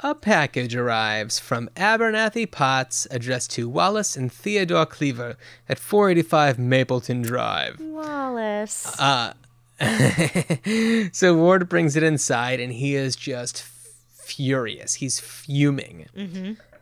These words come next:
Speaker 1: And, um, June calls the boys down and, like,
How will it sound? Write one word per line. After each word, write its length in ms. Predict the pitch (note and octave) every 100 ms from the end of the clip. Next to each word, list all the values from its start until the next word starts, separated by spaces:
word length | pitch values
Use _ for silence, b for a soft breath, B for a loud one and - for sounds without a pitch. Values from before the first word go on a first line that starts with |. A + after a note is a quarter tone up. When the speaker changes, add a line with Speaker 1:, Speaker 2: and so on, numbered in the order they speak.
| -
Speaker 1:
And, 460 | C#3 C3+ B2+ B2+ C3
um, 500 | B2+ B2 A#2+ B2 B2+ _ _ _ _ _ _ _ - _ -
June 560 | A#2+ C#3+ D#3 D#3 D#3 D3+
calls 300 | C#3 C3+ C3+
the 80 | C#3+
boys 300 | C#3 C#3+ -
down 480 | A#2 A2 G#2 G#2+ - _ b b b b b _ -
and, 160 | B2+ B2+
like, 400 | B2+ A#2+ D3